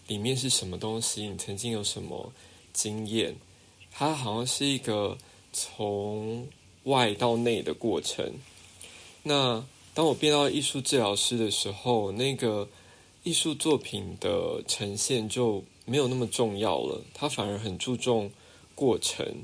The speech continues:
就是，呃，学心理的或做艺术治疗师可能都会蛮相信，就是虽然我们每一个人都不一样，都有不同的观点，但是我们对于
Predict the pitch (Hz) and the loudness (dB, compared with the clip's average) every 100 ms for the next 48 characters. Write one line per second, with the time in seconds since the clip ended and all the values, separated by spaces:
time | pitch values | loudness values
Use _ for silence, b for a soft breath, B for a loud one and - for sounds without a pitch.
0 | 131 B B B - 131 123 - 120 113 | -16 B B B -8 0 2 2 2 0
1 | 101 123 - - _ B B B B - | -2 -6 -12 -20 _ B B B B -20
2 | - - - 113 110 104 101 92 85 92 | -20 -20 -6 -2 -2 -2 -4 -6 -8 -8
3 | - 131 131 156 165 123 98 92 110 135 | 0 2 4 2 0 0 0 -2 0 0
4 | 135 135 127 - 123 123 98 92 - - | 2 2 2 0 0 2 2 2 2 2
5 | 104 - 98 92 98 113 117 - 117 101 | -2 -6 -8 -6 0 2 2 4 4 4
6 | B B B B B B - - - 117 | B B B B B B -20 -20 -8 0
7 | 113 127 139 131 135 147 123 95 - - | 0 2 0 0 0 0 -2 -4 -4 2
8 | 147 147 165 143 107 101 98 123 123 107 | 4 4 6 4 2 0 0 2 2 2
9 | 123 123 123 143 120 98 117 104 71 67 | 2 2 2 0 0 2 0 0 -4 -4
10 | 120 117 127 - 101 92 101 107 104 98 | 0 0 -2 -4 -4 -4 -2 -4 -4 -4
11 | 58 B B B B 143 139 147 107 95 | -6 B B B B -2 0 0 -2 -4
12 | 95 135 123 107 98 98 | -2 2 4 2 -2 -6